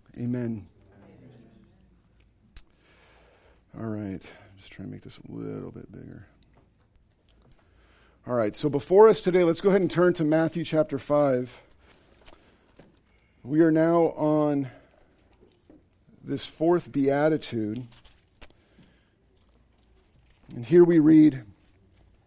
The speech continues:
"Blessed are those who hunger and thirst for righteousness,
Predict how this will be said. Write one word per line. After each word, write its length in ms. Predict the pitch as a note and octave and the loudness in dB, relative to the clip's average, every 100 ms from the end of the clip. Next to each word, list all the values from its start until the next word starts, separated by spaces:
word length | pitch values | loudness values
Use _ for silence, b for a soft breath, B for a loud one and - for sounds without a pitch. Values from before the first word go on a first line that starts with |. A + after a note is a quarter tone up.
| _ _ b b b b b b b _ - | _ _ b b b b b b b _ -2
"Blessed 360 | D#3 G#3 A3 | 8 8 8
are 180 | G#3+ F#3+ | 4 6
those 400 | E3 F3 F#3+ F#3+ | 6 6 6 4
who 100 | E3+ | 0
hunger 520 | A#2 D3 F#3 F#3+ G3 | -2 -2 0 4 4
and 280 | G3 D3 C#3 | 4 -2 -6
thirst 400 | - F3 F#3 - | -2 0 0 -4
for 240 | - C#3+ C3 | -10 -6 0
righteousness, 1080 | C#3+ F3+ - C#3+ - A#2+ A#2+ C#3+ - - | 2 2 -2 -10 -8 -8 -8 -10 -16 -20